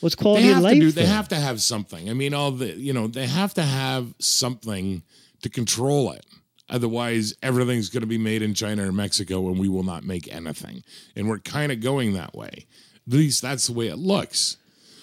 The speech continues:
Speaker 2: But yet, realistically, um, exports, Canadian automotive exports, that's cars and parts and everything.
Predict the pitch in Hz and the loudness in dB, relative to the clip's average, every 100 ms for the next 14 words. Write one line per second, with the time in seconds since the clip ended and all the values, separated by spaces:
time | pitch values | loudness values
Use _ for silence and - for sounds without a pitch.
0 | - - 139 127 131 143 143 147 165 - | -20 0 0 2 -2 0 0 2 0 0
1 | 117 107 101 120 113 - 117 113 113 104 | -4 -2 0 -2 -6 -12 -6 -4 0 -2
2 | - 151 156 - 180 151 - - 139 165 | -2 -4 -4 -2 -2 -2 -4 -4 -2 0
3 | 190 170 - 139 143 135 123 113 113 - | 0 -2 -4 -6 -4 -2 -2 -2 -6 -6
4 | 92 78 - 98 - - 156 156 160 156 | -8 -8 -8 -6 -8 -6 -4 0 0 -2
5 | - - 123 143 117 104 131 - - 110 | -6 -6 -4 -4 -4 -4 -4 -4 -6 -6
6 | - 117 107 98 - 71 | -4 -2 -2 -4 -12 -14